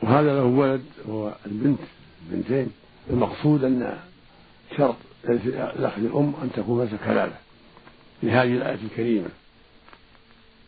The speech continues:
وهي قوله سبحانه في سورة النساء: "وإن كان رجل يورث كلالة أو امرأة وله أخ أو أخت"، يعني من أم، فليك-،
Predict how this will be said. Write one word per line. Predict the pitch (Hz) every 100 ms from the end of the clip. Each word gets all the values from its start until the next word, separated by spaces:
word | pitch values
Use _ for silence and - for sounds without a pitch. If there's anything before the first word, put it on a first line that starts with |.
| - - _ - - - -
وهي | 107 104
قوله | 135 147 123 117
سبحانه | 104 117
في | 117 117
سورة | 123 117
النساء: | 123 110 135 143 156 _ - - - - - - -
"وإن | 143 151
كان | 127 131
رجل | 123 139 131
يورث | 139 135 117
كلالة | 123 131 156 156 - -
أو | 135
امرأة | 139 135 160 - - _ - - - -
وله | 143 147 143 165
أخ | 131
أو | 175 165 151
أخت"، | 156 - -
يعني | 107 139
من | 151
أم، | 185 156 87 - _ _ - - - - -
فليك-، | 131 135 117 131